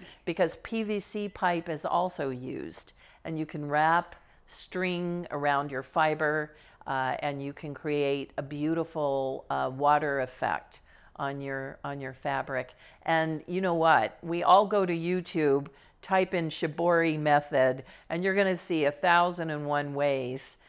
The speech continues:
to have fun with shibori. And so I really recommend that. Just sit down to some videos.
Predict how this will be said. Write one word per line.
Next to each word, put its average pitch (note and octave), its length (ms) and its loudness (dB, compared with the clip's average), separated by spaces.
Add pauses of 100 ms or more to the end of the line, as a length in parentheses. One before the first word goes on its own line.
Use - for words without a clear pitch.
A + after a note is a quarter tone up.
(180)
to E3+ 120 0
have D3+ 220 2
fun B2+ 580 -2 (240)
with D3 180 -4
shibori. B2+ 680 -2 (440)
And C#3+ 200 -6
so C#3 440 2 (180)
I - 80 4
really E3+ 380 4
recommend C#3+ 480 0
that. B2+ 400 0
Just D3+ 180 -8
sit F#3 140 -2
down D3+ 300 0
to D3+ 120 -8
some C#3 180 -8
videos. C3 760 -4